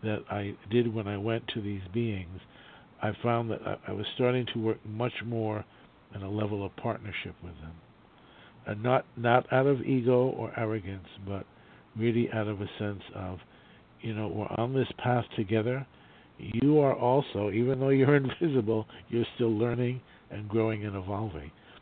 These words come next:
So let's get our sleeves rolled up and we get to work. And when I, when I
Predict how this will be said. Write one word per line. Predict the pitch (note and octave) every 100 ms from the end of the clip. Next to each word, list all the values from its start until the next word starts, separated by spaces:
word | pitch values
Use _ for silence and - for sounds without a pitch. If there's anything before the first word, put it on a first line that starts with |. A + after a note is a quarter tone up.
| - - - -
So | G#2 G2 G2
let's | A2 - -
get | B2
our | A2+ G#2 -
sleeves | A2+ A2+ -
rolled | G#2+ G2+ G2+
up | C#3+ D3+ - -
and | - F2 F2 E2+ F2 - - - - - -
we | G2
get | G#2 G#2
to | -
work. | G2+ G2 F2
And | G2+
when | G#2
I, | C3+
when | D3 A#2 A#2+
I | B2+ C#3+